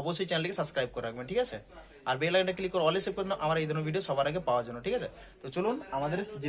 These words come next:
বিএম অডিও কোম্পানি স্পিকার কত রকমের মডেলের রয়েছে, তো এখানে আমি আপনাদেরকে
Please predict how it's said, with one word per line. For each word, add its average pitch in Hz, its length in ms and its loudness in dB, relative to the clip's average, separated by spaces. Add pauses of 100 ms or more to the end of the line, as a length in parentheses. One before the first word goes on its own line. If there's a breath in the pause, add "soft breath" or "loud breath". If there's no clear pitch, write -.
বিএম 165 240 2
অডিও 175 200 0
কোম্পানি 165 240 0 (120)
স্পিকার 156 280 2 (120)
কত 147 120 2 (100)
রকমের 165 340 2
মডেলের 156 380 4
রয়েছে, 135 280 -2 (380)
তো 151 60 0 (120)
এখানে 156 200 2 (100)
আমি 156 180 2
আপনাদেরকে 147 320 0